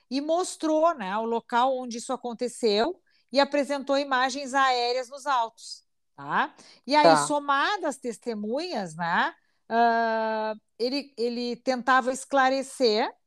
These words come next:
Speaker 1: e mostrar que, na verdade, o crime que estavam dizendo que poderia ter sido cometido nessa situação era, na verdade, um crime impossível.
Speaker 2: Que interessante,
Speaker 1: Né?
Speaker 2: olha aí.
Speaker 1: Então,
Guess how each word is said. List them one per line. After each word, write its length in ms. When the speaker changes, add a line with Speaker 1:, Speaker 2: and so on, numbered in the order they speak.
Speaker 1:
e 80
mostrar 800
que, 100
na 180
verdade, 580
o 20
crime 460
que 160
estavam 420
dizendo 420
que 120
poderia 500
ter 220
sido 480
cometido 600
nessa 480
situação 640
era, 220
na 100
verdade, 420
um 80
crime 280
impossível. 600
Speaker 2:
Que 140
interessante, 960
Speaker 1:
Né? 40
Speaker 2:
olha 220
aí. 240
Speaker 1:
Então, 320